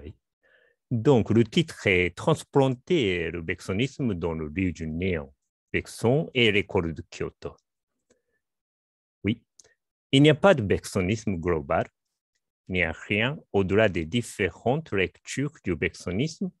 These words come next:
qu'on a données aux quatre coins du monde. Nous nous permettons d'entamer la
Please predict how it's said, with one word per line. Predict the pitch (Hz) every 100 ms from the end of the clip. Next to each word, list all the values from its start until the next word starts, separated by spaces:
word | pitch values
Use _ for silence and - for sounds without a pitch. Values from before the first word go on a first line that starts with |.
| _
qu'on | - -
a | 180
données | 82 - 107 147 160 -
aux | 98
quatre | - 170 165 - _
coins | 101 87
du | 78 78
monde. | 71 67 80 - _ _ _ _ _ - - _ _ _ _ -
Nous | 135
nous | 151 139
permettons | 147 131 127 127 120 _ 156 180 208 -
d'entamer | 110 117 107 107 110 131
la | 101 85